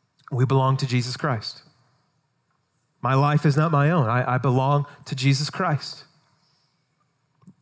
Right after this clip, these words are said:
Why are you here today? Because it's what you're supposed to do? Because, well,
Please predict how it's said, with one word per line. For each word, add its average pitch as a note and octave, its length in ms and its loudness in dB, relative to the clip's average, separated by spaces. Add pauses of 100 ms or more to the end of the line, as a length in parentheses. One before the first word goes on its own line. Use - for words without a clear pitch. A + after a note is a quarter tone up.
(160)
Why D#3+ 240 0
are G#3 80 2
you F#3+ 160 2
here F#3+ 240 4
today? G2 380 -6 (2250)
Because A#2 600 -2
it's - 280 -10
what C#3 100 -6
you're B2+ 80 -6
supposed C#3 320 -2
to E3 80 -8
do? F#3 280 -8 (1800)
Because, B2+ 720 -2
well, C#3+ 380 0